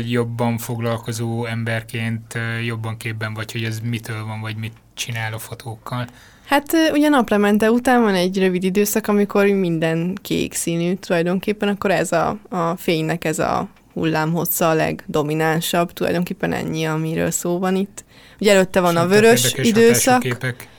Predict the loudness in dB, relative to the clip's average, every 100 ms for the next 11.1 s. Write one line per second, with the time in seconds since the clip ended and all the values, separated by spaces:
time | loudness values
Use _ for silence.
0 | -20 0 2 4 4 6 4 4 2 2
1 | 4 4 2 2 2 2 2 0 0 0
2 | 0 0 0 0 0 0 0 0 -2 -2
3 | -2 -4 -2 -4 -6 -4 -4 -4 -2 -2
4 | -4 -8 -12 -10 -6 -2 0 0 2 4
5 | 2 0 -4 0 0 0 0 0 0 -2
6 | -4 -2 -2 0 -2 -4 -4 0 2 0
7 | -2 -6 -4 -2 0 -2 -4 -4 -2 0
8 | 0 0 2 2 0 -4 0 0 2 0
9 | -2 -2 -4 -4 -6 -6 -8 -6 -6 -6
10 | -4 -4 -4 -6 -8 -4 -2 -2 -2 -4